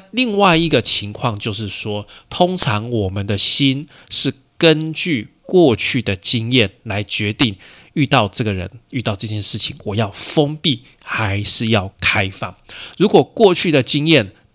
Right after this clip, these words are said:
对我们来讲是不好的，或者是你，你 recall，你想到，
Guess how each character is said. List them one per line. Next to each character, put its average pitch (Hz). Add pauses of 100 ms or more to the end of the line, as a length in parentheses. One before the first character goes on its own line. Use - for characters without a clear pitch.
对 147
我 101
们 98
来 95
讲 92
是 -
不 -
好 -
的， 101
或 131
者 107
是 123
你， 104 (460)
你 104
recall， 117
你 131
想 107
到， 117